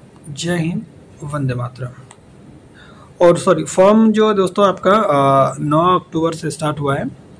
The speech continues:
और अठारह नवंबर, अ, sorry, आठ नवंबर तक आप इसका form भर सकते हैं। मैं थोड़ा सा headline दे देता हूँ, नौ अक्टूबर से form start हुआ है और आठ नवंबर तक आप इसका form जो है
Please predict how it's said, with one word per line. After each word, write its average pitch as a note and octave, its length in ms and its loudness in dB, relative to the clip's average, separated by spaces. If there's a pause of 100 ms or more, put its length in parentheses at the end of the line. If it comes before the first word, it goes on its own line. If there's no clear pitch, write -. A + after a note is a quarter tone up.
(160)
और C3 340 -2 (100)
अठारह D#3+ 360 -2
नवंबर, E3+ 340 -2
अ, E3+ 200 -8
sorry, C#3+ 240 -8 (140)
आठ F3+ 280 2
नवंबर D#3 300 -2
तक D#3 180 -6
आप C#3+ 140 -4
इसका C#3 200 -8
form C#3+ 300 -6
भर C3+ 100 -2
सकते C3+ 320 -10
हैं। C3+ 80 -6
मैं C3+ 120 -8
थोड़ा C#3+ 220 -2
सा D3 160 -8
headline C#3 320 -4
दे C3+ 100 -4
देता C3 260 -4
हूँ, - 120 -10 (600)
नौ F3 240 2
अक्टूबर F3+ 260 0
से F#3 120 -2
form E3+ 300 -2
start E3+ 280 -4
हुआ D#3 200 -4
है G3 100 -6 (360)
और G#3 180 -4 (460)
आठ F3 320 2
नवंबर D#3+ 300 -4
तक D#3+ 220 -6
आप C#3+ 160 -4
इसका C#3 200 -10
form C3+ 300 -6
जो C3+ 120 -6
है C3+ 100 -12